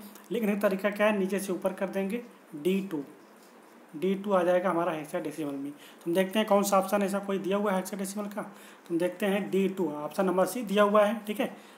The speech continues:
तो option number सी हमारा सही हो जाएगा डी टू, ठीक है। इसी क्रम देखते हैं दोस्तों next question, binary equivalent of octal number सेवन ज़ीरो फ़ाइव is, ठीक है। octal नंबर सात सौ पाँच का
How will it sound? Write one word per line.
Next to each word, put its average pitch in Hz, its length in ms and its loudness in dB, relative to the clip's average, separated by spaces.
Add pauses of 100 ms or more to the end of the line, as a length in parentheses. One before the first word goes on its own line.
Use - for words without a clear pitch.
(120)
तो 170 80 -10
option 185 140 -2
number 185 240 4
सी 202 180 -2
हमारा 190 220 6
सही 185 160 -2
हो 180 80 0
जाएगा 185 380 4 (400)
डी 170 360 0 (400)
टू, 147 140 -4 (140)
ठीक 214 100 -6
है। - 180 -2 (1120)
इसी 208 120 -2
क्रम 208 200 4
देखते 202 220 0
हैं 202 60 0
दोस्तों 202 280 0
next 196 220 0
question, 226 360 2 (2250)
binary 202 420 6 (100)
equivalent 240 500 4
of 240 400 4
octal 196 300 6
number 220 300 8
सेवन 208 380 4
ज़ीरो 214 220 2
फ़ाइव 190 380 4
is, 151 280 -2
ठीक 202 140 -4
है। 247 120 -2 (380)
octal 185 300 2
नंबर 226 260 6
सात 208 300 4
सौ 240 180 0
पाँच 202 300 4
का 220 200 4